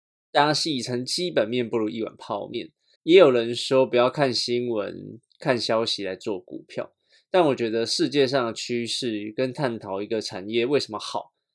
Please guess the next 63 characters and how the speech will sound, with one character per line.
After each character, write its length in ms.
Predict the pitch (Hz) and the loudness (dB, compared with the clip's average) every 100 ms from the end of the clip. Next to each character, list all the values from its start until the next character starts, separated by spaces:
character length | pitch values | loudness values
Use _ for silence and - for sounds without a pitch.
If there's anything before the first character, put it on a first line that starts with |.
| - | -8
还 100 | 165 | -2
是 140 | 214 | -2
可 120 | 220 | 0
以 40 | 175 | 2
稍 160 | 185 | 4
微 100 | 175 | 4
留 220 | 131 127 170 | 4 2 0
意 140 | 143 | -2
一 40 | |
下 300 | 117 - 151 | -4 -4 -4
啦， 260 | 113 113 139 | -4 -10 -12
总 200 | - 117 | -12 -8
是 380 | 110 185 165 139 | -4 0 0 0
有 120 | 123 | 0
好 220 | 127 135 101 | 0 -2 -4
处 200 | 160 123 | -4 -2
的 60 | |
嘛。 200 | 85 - _ _ _ _ _ _ _ _ | -4 -14 _ _ _ _ _ _ _ _
在 200 | - 220 | 2 2
这 160 | 190 214 | 4 4
波 260 | - 185 | 6 6
疫 180 | 202 170 | 4 -2
情 320 | - 127 117 | -2 -4 -4
下 380 | 117 - 139 123 | -4 0 2 0
呢， 260 | 113 110 110 | -2 -4 -6
其 180 | - | -8
实 440 | 110 113 110 110 117 | -8 -6 -6 -6 -4
蛮 340 | 120 110 131 | -4 -2 -2
多 420 | 147 147 147 160 - _ _ _ - | 2 4 4 0 -8 _ _ _ -12
期 240 | - 131 | -4 -2
间 200 | 135 151 | 0 2
发 160 | 143 135 | 4 4
生 160 | 135 | 2
的 80 | 135 | -2
很 80 | 117 | -2
多 140 | 113 | -2
产 180 | 123 104 | -2 -4
业 120 | 110 | -6
的 80 | 110 | -4
利 180 | 123 113 | -4 -6
空 200 | 110 107 | -6 -8
消 240 | - 104 104 | -4 -4 -2
息， 400 | - - - - _ | -6 -8 -16 -20 _
其 140 | - 135 | -10 -6
实 80 | 151 | 2
到 120 | 165 | 2
后 300 | - 170 120 | 4 4 4
来 240 | 104 101 | 2 -2
都 160 | 107 160 | -4 -2
变 160 | 165 | -2
成 80 | 127 | -2
了 80 | 110 | -6
利 240 | 131 147 | -4 -6
多。 420 | 110 120 110 131 - _ _ _ _ - | -4 -4 -2 -4 -10 _ _ _ _ -4
那 160 | 226 - | -4 -2
以 100 | 151 | -2
钢 180 | 131 208 | 0 2
铁 140 | 180 | 2
产 260 | 175 127 113 | 2 -2 -2
业 220 | 147 143 | 2 4
而 180 | 127 117 | 4 2
言 300 | 120 113 110 | 2 -2 -2
呢， 400 | 113 113 113 | -4 -4 -4